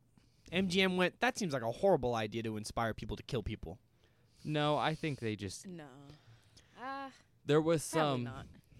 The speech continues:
Speaker 1: Maybe.
Speaker 2: controversy over the films being released around that time period.
Speaker 1: Mm.
Speaker 2: Um, and they probably weighed the facts that they would get too much controversy over this film,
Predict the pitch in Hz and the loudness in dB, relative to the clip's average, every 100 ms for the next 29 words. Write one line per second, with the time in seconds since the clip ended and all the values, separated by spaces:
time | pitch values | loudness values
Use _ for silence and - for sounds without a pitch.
0 | - - - - - 98 - - - - | -20 -20 -20 -14 -6 -4 -6 -10 -16 -12
1 | - 131 131 156 165 160 - 180 175 - | -4 -2 -2 0 2 0 -4 -4 -6 -10
2 | - 117 113 104 104 110 113 127 123 123 | -10 -8 -10 -10 -8 -8 -6 -4 -4 -4
3 | 127 131 131 - 117 120 123 - 120 123 | -4 -6 -6 -8 -6 -6 -6 -6 -6 -6
4 | 131 127 127 131 123 - - - _ _ | -6 -6 -6 -8 -10 -16 -20 -20 _ _
5 | 110 98 92 90 90 - - 95 92 87 | -10 -6 -6 -8 -10 -14 -10 -6 -6 -8
6 | - _ - _ _ _ - _ _ - | -14 _ -20 _ _ _ -20 _ _ -20
7 | 117 110 104 - 101 104 98 - - 101 | -14 -6 -6 -4 -4 -4 -6 -10 -20 -10
8 | 101 95 92 87 98 90 - - 92 - | -6 -4 -6 -8 -6 -8 -8 -10 -10 -8
9 | - 107 107 110 107 - 110 104 - - | -4 -2 -2 -4 -6 -4 -6 -4 -8 -8
10 | 101 - 107 104 98 98 92 - 92 92 | -10 -8 -4 -4 -4 -4 -4 -4 -4 -2
11 | 95 101 - 120 123 135 | -2 -2 0 0 2 -2